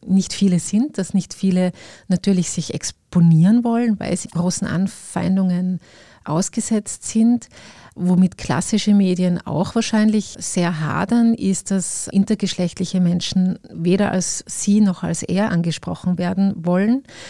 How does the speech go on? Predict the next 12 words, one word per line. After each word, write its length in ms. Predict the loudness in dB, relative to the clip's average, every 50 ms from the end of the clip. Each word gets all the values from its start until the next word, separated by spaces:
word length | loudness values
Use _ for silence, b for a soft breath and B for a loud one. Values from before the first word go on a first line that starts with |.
| B B B B B B -6
Dass 160 | -6 -6 -2
das 220 | 0 0 0 2 2
natürlich 360 | 2 2 2 -2 -2 -2 -6
auch 120 | -6 -6
sprachlich 720 | -6 -8 -6 -6 -4 -2 -2 -2 -4 -4 -4 -4 -4 -4 -4
für 100 | -2 -2
Journalistinnen 800 | 0 0 2 2 2 2 0 -2 -2 -2 -2 0 0 0 0
eine 160 | -2 0 0
Herausforderung 960 | 0 2 2 0 0 0 0 -2 -2 -2 -2 -2 0 0 2 2 2 2 2 2
ist. 240 | 2 -2 -2 -2
Wir 100 | -2 -2
wissen, 500 | 0 -2 -2 -2 -2 0 2 2 0 0